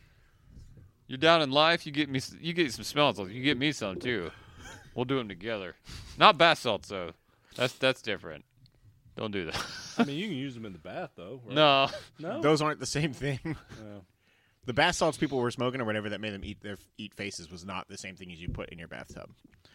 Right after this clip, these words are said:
Speaker 2: Why do they call 'em bath salts?
Speaker 3: I don't know. It took me until literally, like, three weeks ago when I heard it on a podcast
Speaker 1: Oh,
Speaker 3: that,
Speaker 1: yeah, I
Speaker 3: to
Speaker 1: was the
Speaker 3: realize
Speaker 1: first
Speaker 3: it
Speaker 1: to know
Speaker 3: wasn't
Speaker 1: that
Speaker 3: the
Speaker 1: here.
Speaker 3: same thing.
Speaker 1: Yeah, it's different.
Speaker 3: I was like, "Why would people even start doing that?" And then I heard on a podcast, like, three weeks ago, and I was like, "What?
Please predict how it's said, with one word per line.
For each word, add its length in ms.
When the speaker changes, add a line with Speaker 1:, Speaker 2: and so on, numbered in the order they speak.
Speaker 2:
Why 140
do 40
they 60
call 240
'em 80
bath 240
salts? 100
Speaker 3:
I 100
don't 140
know. 160
It 160
took 180
me 140
until 300
literally, 260
like, 220
three 220
weeks 260
ago 100
when 80
I 80
heard 160
it 80
on 140
a 40
podcast 720
Speaker 1:
Oh, 140
Speaker 3:
that, 100
Speaker 1:
yeah, 160
I 40
Speaker 3:
to 40
Speaker 1:
was 80
the 140
Speaker 3:
realize 140
Speaker 1:
first 120
Speaker 3:
it 40
Speaker 1:
to 60
know 60
Speaker 3:
wasn't 140
Speaker 1:
that 160
Speaker 3:
the 80
Speaker 1:
here. 140
Speaker 3:
same 60
thing. 380
Speaker 1:
Yeah, 220
it's 180
different. 500
Speaker 3:
I 140
was 240
like, 240
"Why 320
would 160
people 260
even 220
start 340
doing 260
that?" 120
And 100
then 140
I 80
heard 160
on 100
a 60
podcast, 480
like, 140
three 180
weeks 200
ago, 80
and 20
I 20
was 60
like, 160
"What? 340